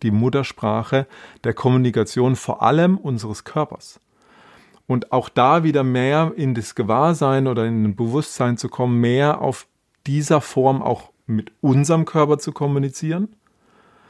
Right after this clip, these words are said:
oder auch mit den Körpern von anderen zu kommunizieren.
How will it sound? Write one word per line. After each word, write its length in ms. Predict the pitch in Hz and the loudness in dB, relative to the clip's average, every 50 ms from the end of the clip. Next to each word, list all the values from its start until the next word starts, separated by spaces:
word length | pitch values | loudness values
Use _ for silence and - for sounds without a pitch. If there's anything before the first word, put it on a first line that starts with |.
| - _ _ _ _ _ _ | -20 _ _ _ _ _ _
oder 380 | - 143 120 123 123 127 - - | 0 2 4 4 4 4 2 2
auch 180 | 120 117 - | 0 0 0
mit 240 | 127 120 117 98 - | 0 0 0 0 0
den 140 | 117 107 107 | 0 -2 0
Körpern 400 | - 123 123 117 110 110 107 104 | 0 0 0 0 2 0 0 0
von 180 | - - 85 | -2 -6 -4
anderen 400 | - 117 143 156 160 143 131 120 | 0 2 4 4 4 4 2 0
zu 160 | 107 - - 110 | -2 -4 -8 -8
kommunizieren. 720 | - - 107 101 92 - 104 - - - - - 110 | -8 -8 -6 -6 -8 -8 -12 -14 -14 -12 -12 -12 -12